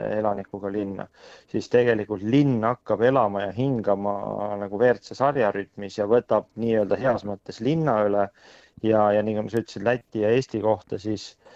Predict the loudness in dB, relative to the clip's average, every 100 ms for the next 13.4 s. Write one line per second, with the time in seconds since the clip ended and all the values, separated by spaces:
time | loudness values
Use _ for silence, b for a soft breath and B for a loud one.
0 | b b b 0 2 4 2 -4 -12 -10
1 | -10 -10 -10 -10 -10 -8 -8 -8 -16 _
2 | _ -20 -8 0 2 4 2 2 -2 -2
3 | -4 b b b -8 -4 -4 -4 -4 -4
4 | -4 -6 -6 -6 -6 -4 -4 -4 -8 -12
5 | -20 -20 _ _ _ _ 2 4 2 0
6 | 0 0 0 -6 -10 -10 -8 -8 -6 -2
7 | -2 -2 -6 -6 -4 -2 -2 -2 2 2
8 | 2 0 0 2 2 2 -4 -6 -6 -4
9 | 0 2 4 2 0 -2 -6 -8 b b
10 | b -2 -2 0 -4 -6 -4 -2 -2 0
11 | 0 0 -4 -6 -6 -2 0 0 0 -2
12 | 0 -2 -2 -2 0 2 2 0 0 0
13 | 2 2 2 0